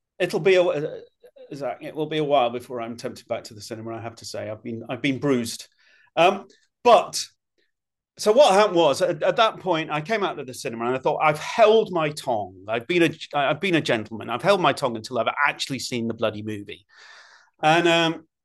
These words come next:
so, you know, I, I took, I took the, uh, the selfie in front of the poster and, and left with my tail between my legs. And the fir-, I think the first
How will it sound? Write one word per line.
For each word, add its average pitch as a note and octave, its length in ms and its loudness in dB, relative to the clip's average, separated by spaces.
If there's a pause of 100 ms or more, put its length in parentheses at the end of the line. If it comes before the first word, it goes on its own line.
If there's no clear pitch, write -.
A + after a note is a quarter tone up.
(240)
so, D#3+ 400 2
you D#3+ 120 -2
know, A#2 100 -6
I, D#3 320 -2
I D3+ 120 2
took, D3+ 460 -8
I C#3 140 0
took C#3+ 300 -8 (100)
the, B2+ 320 -2
uh, A#2+ 160 -2 (760)
the C3+ 480 -10 (1700)
selfie C#3+ 460 0
in C3 100 -4
front C3+ 200 -4
of C3+ 80 -16
the A2+ 60 -12
poster C3 680 -6
and, A2+ 160 -8 (420)
and A#2 260 -10 (120)
left A#2+ 280 -4
with A2+ 80 -12
my A#2 100 -4
tail A#2+ 260 -4
between A#2+ 280 -6
my A#2 100 -2
legs. A#2 280 -2
And B2 80 -4
the A#2+ 60 -4
fir-, C#3+ 220 0
I C3 100 -2
think C#3 180 -8
the A2+ 80 -12
first A#2 500 -4